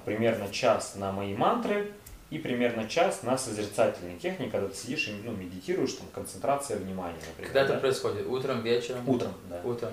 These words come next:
Speaker 2: Ты встаёшь и сразу?
Speaker 1: А обычно я встаю, чищу зубы, умываюсь, э, выпиваю там немножко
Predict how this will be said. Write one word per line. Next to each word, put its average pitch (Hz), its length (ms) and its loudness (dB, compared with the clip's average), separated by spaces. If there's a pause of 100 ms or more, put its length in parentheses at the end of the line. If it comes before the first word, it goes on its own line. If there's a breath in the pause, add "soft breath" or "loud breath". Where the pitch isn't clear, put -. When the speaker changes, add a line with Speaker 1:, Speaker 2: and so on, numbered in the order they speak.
Speaker 2:
Ты 123 80 -2
встаёшь 127 420 2
и 120 40 -2
сразу? 139 480 0 (340)
Speaker 1:
А 117 200 6
обычно 139 420 2
я 120 180 6
встаю, 185 840 4 (120)
чищу 104 340 -6
зубы, 147 360 4
умываюсь, 113 1000 4
э, 101 180 0
выпиваю 95 600 0
там 90 160 -8
немножко 90 460 -8